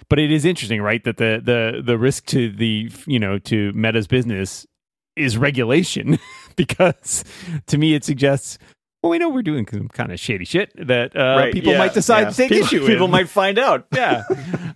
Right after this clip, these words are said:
Speaker 1: So, yeah, I don't know. I, I think it also points out, now maybe it was Gruber made this point about, like, you know, social networks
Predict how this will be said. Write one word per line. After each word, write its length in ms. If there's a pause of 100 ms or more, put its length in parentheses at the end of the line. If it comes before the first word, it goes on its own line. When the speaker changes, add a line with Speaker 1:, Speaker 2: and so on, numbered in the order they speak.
(120)
Speaker 1:
So, 580
yeah, 300
I 100
don't 100
know. 120
I, 220
I 120
think 240
it 80
also 320
points 260
out, 200
now 100
maybe 200
it 20
was 120
Gruber 300
made 200
this 120
point 260
about, 220
like, 260
you 60
know, 180
social 320
networks 460